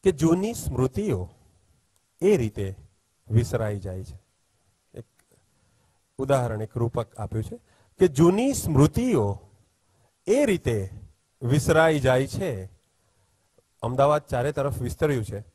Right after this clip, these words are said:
કોઈ વાડીના ભોગે, કોઈ જંગલના ભોગે. એ, અ, યાદ કર્યાની સાથે કે જૂની સ્મૃતિઓ એ રીતે વિસરાઈ જાય છે, વસતા નવું નગર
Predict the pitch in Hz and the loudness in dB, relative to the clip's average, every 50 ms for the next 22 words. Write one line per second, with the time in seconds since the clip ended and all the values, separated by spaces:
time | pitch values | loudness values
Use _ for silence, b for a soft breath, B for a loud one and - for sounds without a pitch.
0 | _ _ _ _ _ _ _ _ - 127 123 123 123 - - - 117 113 120 127 | _ _ _ _ _ _ _ _ -6 -6 -6 -6 -8 -12 -8 -4 -4 -2 -2 -2
1 | 131 127 127 113 107 110 110 113 113 110 - 120 110 104 113 107 107 117 117 120 | -2 0 0 0 0 -2 -2 -4 -6 -4 -6 -6 -4 -4 -4 -2 -2 -4 -4 -4
2 | 120 113 104 104 98 95 101 101 _ _ _ _ _ _ _ _ _ _ _ _ | -4 -4 -4 -4 -4 -6 -10 -12 _ _ _ _ _ _ _ _ _ _ _ _
3 | _ - 123 120 120 113 98 - - _ _ _ _ - - - - _ _ - | _ -8 -6 -6 -6 -8 -10 -14 -20 _ _ _ _ -20 -20 -20 -20 _ _ -20
4 | - - - - 113 107 110 117 113 _ _ 110 107 107 110 110 110 110 - 113 | -20 -20 -16 -12 -8 -8 -8 -8 -8 _ _ -10 -8 -6 -4 -4 -4 -6 -6 -8
5 | 104 - 170 214 - _ _ _ _ - 190 180 139 185 202 214 247 285 294 - | -8 -8 -10 -10 -10 _ _ _ _ 2 2 6 8 6 8 8 6 4 2 2
6 | - - 190 175 196 - - 269 285 285 277 262 247 214 196 226 269 285 277 254 | 0 -2 2 0 0 2 2 0 2 6 8 8 8 10 8 6 6 6 2 0
7 | 202 - 165 131 104 98 95 - _ _ _ _ _ _ _ - 143 180 - - | 0 0 -2 -2 -2 -6 -10 -16 _ _ _ _ _ _ _ 2 2 2 4 6
8 | 214 214 214 214 214 208 165 175 165 180 196 196 - - 220 202 156 127 117 107 | 6 8 8 8 6 4 4 4 4 4 2 2 2 2 2 2 2 0 -2 -6
9 | 113 - _ _ _ _ _ _ - 123 120 139 147 - - - _ 175 170 175 | -8 -12 _ _ _ _ _ _ 0 4 6 6 6 4 -2 -2 _ 2 2 2
10 | 175 160 139 127 127 131 147 156 156 143 127 123 123 156 156 117 98 95 98 | 0 -2 0 0 0 0 0 0 0 0 0 0 0 0 0 0 -2 -6 -8